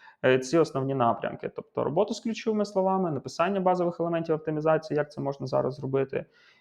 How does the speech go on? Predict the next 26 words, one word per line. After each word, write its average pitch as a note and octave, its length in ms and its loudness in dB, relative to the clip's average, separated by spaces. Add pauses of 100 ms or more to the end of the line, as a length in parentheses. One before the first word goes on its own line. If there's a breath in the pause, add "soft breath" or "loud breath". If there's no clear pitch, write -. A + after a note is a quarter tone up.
(100)
і G3+ 120 6
написання D#3 540 2
Т C3+ 120 -4
З C3 120 0
на D3 120 0
текст, - 320 -2
в - 80 -20
тому E3 240 4
числі C#3 300 -4
написання B2+ 440 0
Т B2+ 120 -4
З B2+ 120 2
на B2 100 2
текст B2 240 -2
для - 80 0
копірайтера G#3+ 600 0
і C#3 40 2
написання, E3 500 -4 (260)
е, C3 180 4
Т C3 120 -2
З C#3+ 120 4
на C#3+ 100 -2
текст - 440 -2
для B2+ 540 2
штучного B2+ 540 -6
інтелекту. - 540 -2